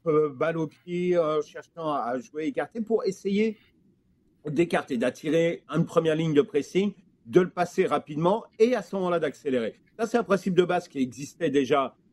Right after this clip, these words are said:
euh, l'année dernière, qui avait été mis en place pour la finale et qui a été, je dirais, d'une certaine façon,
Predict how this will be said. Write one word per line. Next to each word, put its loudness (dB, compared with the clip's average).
euh, 0
l'année 0
dernière, 0
qui -12
avait -2
été -4
mis 2
en -2
place -2
pour -6
la 0
finale 0
et 4
qui -8
a 0
été, -2
je -12
dirais, -2
d'une -8
certaine -4
façon, -2